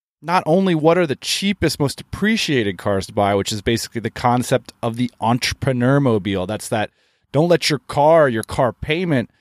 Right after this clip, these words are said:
get in the way of getting your business off the ground. So if you got any thoughts about entrepreneur mobiles or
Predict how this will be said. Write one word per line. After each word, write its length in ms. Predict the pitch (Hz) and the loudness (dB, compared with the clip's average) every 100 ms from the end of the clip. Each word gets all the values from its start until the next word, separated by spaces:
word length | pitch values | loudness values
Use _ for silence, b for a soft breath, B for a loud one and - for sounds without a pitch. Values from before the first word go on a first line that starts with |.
| _ _ - | _ _ 0
get 140 | 131 | 0
in 100 | 131 | 2
the 80 | 120 | 2
way 400 | 113 110 110 104 | 2 2 2 0
of 400 | 95 104 98 - | -4 -6 -6 -4
getting 180 | 117 110 | -2 -2
your 140 | 95 | -4
business 640 | 78 120 120 110 101 - - | -6 -2 -2 -2 -6 -6 -4
off 220 | 92 - | -4 -4
the 80 | 95 | -8
ground. 420 | 95 90 85 85 | -4 -4 -4 -6
So 240 | - 101 | -4 -2
if 120 | 95 170 | -2 -2
you 40 | |
got 100 | 190 | -4
any 60 | 107 | -4
thoughts 520 | - - 151 165 139 | -6 0 2 2 2
about 160 | 127 | 0
entrepreneur 420 | 117 117 - 123 135 | 0 -4 -6 -4 -2
mobiles 560 | 127 120 127 131 113 | -2 -2 0 2 0
or 140 | 76 | -6